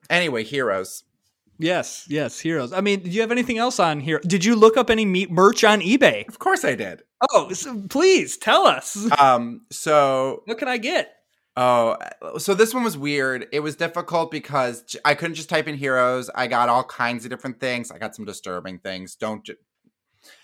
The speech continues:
Speaker 1: found the disturbing things. Um, it was hard to narrow down just this T V show. And even still, at the grand scheme of it, like, when I got to the list, there were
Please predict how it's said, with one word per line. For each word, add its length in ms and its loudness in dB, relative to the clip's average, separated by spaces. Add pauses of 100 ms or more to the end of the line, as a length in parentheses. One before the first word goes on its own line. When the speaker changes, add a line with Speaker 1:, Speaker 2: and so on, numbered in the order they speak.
(320)
Speaker 1:
found 220 -4
the 40 -18
disturbing 440 -12
things. 360 -18 (500)
Um, 380 2 (600)
it 80 -6
was 140 -4
hard 280 4
to 100 -4
narrow 340 4
down 440 -2
just 420 -4
this 240 -8
T 180 -12
V 160 -10
show. 380 -12
And 100 -6
even 260 -2
still, 180 -4
at 80 -6
the 80 -6
grand 280 -6
scheme 240 -10
of 80 -10
it, 160 -6
like, 340 -6 (180)
when 140 -8
I 120 -4
got 260 -2
to 120 -18
the 100 -8
list, 540 -6
there 160 -4
were 200 -4